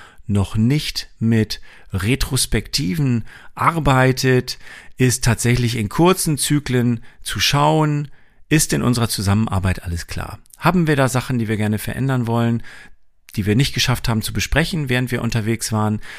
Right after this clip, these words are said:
Das ist, die Retrospektive kommt eigentlich aus den agilen Teams, ist im Grunde genommen für jedes andere Team, was auch unagil arbeitet, äh, komplett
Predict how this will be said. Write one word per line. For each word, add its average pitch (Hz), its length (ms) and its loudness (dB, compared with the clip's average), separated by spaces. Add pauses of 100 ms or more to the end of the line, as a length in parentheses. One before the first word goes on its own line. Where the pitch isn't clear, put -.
(260)
Das 107 200 -4
ist, 117 340 -4
die 107 80 0
Retrospektive 120 720 -2
kommt 151 440 -2 (100)
eigentlich 127 680 2
aus 104 120 0
den 110 160 -4
agilen 127 420 2
Teams, 120 400 0 (300)
ist - 400 -4
im 98 160 -2
Grunde 120 380 2
genommen 107 420 2 (220)
für - 160 -6
jedes 107 440 -2
andere 104 380 0
Team, 101 460 0 (280)
was 95 240 -2
auch - 400 -10 (100)
unagil 107 680 0
arbeitet, 95 840 -2
äh, - 300 -10 (1800)
komplett - 600 0